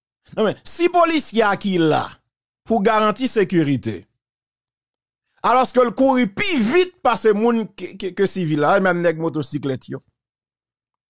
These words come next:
On pa gen espwa. Non, pa gen espwa, non? Euh, pa gen espwa. Depatman Lwès la, se yon depatman, e, fò n ta, fò n ta gon priyè espesyal pou li,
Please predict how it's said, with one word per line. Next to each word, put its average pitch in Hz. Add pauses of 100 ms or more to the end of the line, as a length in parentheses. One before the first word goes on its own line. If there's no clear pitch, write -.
(400)
On 131
pa 139
gen 139
espwa. 254 (2250)
Non, 277
pa 208
gen 190
espwa, 131
non? 202 (760)
Euh, 123 (1800)
pa 143
gen 170
espwa. 113 (260)
Depatman 254
Lwès 220
la, 226
se 208
yon 202
depatman, 208
e, 165
fò 170
n 170
ta, 170 (1700)
fò 165
n 185
ta 202
gon 202
priyè 196
espesyal 143
pou 139
li, 180